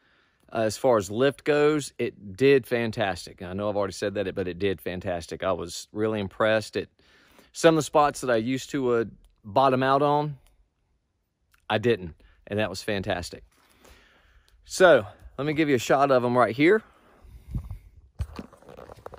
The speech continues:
So here's the front.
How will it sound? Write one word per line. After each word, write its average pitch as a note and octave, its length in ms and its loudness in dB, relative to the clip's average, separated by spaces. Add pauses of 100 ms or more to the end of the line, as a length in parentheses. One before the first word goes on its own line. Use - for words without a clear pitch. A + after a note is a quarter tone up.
(2500)
So A2+ 160 -20
here's D3 180 -8
the - 100 -18
front. G3 380 -4